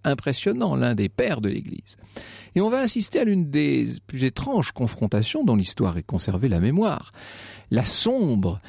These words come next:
et gigantesque armée des Huns, enfin ce qu'il en reste,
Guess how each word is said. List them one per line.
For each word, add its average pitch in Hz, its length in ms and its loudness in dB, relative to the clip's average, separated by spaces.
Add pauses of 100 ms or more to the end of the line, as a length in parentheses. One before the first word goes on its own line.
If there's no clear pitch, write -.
(220)
et 127 80 4
gigantesque 196 1300 0
armée 170 580 2
des 110 280 0 (120)
Huns, 214 260 2 (300)
enfin - 160 -8
ce - 60 -4
qu'il 101 160 0
en 107 80 4
reste, 185 460 -2